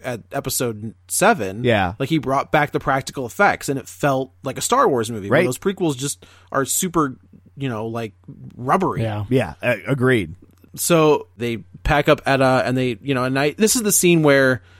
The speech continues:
Speaker 1: you're not really sure if you're supposed to be rooting. You know, you're supposed to root for, for Sundance, but he's not nice
Speaker 2: Yeah.
Speaker 1: to Etta. Like, there's,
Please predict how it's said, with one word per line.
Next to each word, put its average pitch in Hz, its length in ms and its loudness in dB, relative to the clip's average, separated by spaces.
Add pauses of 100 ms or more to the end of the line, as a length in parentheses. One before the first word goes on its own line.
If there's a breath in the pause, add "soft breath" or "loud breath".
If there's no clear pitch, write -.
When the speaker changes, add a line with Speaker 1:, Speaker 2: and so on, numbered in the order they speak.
(260 soft breath)
Speaker 1:
you're 175 280 2
not 339 200 4
really 294 220 2
sure 170 500 4
if 139 160 0
you're 147 100 2
supposed 143 460 4
to 147 80 -2
be 147 120 4
rooting. 127 540 2
You 185 140 4
know, 349 100 6
you're 349 140 6
supposed 175 300 4
to 147 80 4
root 135 200 4
for, 113 300 0 (220)
for 135 180 0
Sundance, 117 580 0 (320 loud breath)
but 151 100 2
he's 339 240 4
not 269 360 4
nice 139 640 2
Speaker 2:
Yeah. 117 360 -2
Speaker 1:
to - 160 2
Etta. 110 360 -2 (600 soft breath)
Like, 139 220 6
there's, 147 420 6